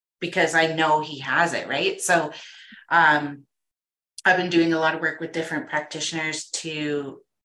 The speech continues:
and, like, just even myself, like, salt rooms and stuff like that, sound bath, like, these kind of things are newer to me. Um, but it helps me, um, sort of stabilize that energy so that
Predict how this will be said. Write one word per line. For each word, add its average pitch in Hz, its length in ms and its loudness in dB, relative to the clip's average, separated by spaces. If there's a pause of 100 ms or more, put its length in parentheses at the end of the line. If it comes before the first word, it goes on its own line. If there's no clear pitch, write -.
(440)
and, 175 280 2
like, 165 180 4
just 175 180 -4
even 165 220 0
myself, 151 480 0
like, 147 140 -4
salt 143 340 -2
rooms 147 440 -6
and 151 120 -6
stuff 147 260 -4
like 143 160 -8
that, 143 280 -4 (320)
sound 160 420 2
bath, 147 400 2
like, 156 160 -8 (240)
these 170 240 -6
kind 160 180 -2
of 160 80 -6
things 160 280 -4
are 156 120 -4
newer 165 340 4
to 202 160 2
me. 226 360 -2 (600)
Um, 160 580 4 (560)
but 185 160 6
it 175 100 2
helps 165 380 0
me, 156 540 -6
um, 151 440 -2
sort 160 280 -6
of 147 100 -8
stabilize 151 580 0
that 127 200 0
energy 160 600 -2 (420)
so 175 360 2
that 151 500 2